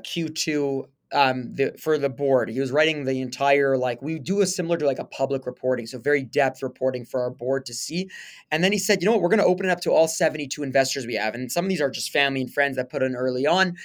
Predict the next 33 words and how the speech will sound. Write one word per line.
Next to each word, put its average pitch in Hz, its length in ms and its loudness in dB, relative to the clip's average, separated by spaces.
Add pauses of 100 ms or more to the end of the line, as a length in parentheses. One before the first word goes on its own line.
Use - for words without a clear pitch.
(240)
But 190 100 0
there's, 226 160 4
like, 247 180 2 (140)
quite, 262 380 0 (400)
there's 214 160 4
a 254 40 4
lot 240 280 6
of 196 80 2
information 175 580 2
there 151 140 2
that's 139 280 0 (360)
not, 208 340 4 (400)
shouldn't 269 280 0
be 254 100 2
for 202 160 4
everybody. 147 440 4
You 113 140 -6
know, 156 160 4
it's, 160 220 0
it's - 160 -6
not 220 180 2
the 208 80 6
recipes, 143 560 -2
how 135 100 2
we 135 80 2
make 127 140 -2
our 127 80 -4
product, 160 300 2
but 156 80 0
it's - 180 -6
everything 185 460 2
but 127 220 -4
that. - 200 -8